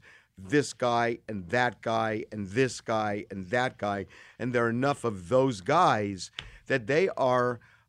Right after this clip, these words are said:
um, they're destroying the country. And part of this emanates from guns and accessibility. And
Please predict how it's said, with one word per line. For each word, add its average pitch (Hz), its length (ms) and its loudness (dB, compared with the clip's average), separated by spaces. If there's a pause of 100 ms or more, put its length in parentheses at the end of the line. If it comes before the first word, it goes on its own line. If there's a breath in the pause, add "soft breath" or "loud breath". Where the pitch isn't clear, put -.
(120)
um, 123 400 4
they're 143 140 6
destroying 123 440 -2
the 104 60 -6
country. 185 460 -8 (400 soft breath)
And 127 440 2
part 139 240 4
of 147 100 0
this 131 260 0
emanates 120 560 -2 (220)
from 107 400 -2
guns - 500 -14 (380)
and 131 380 2
accessibility. 117 1120 0 (440 soft breath)
And 147 500 4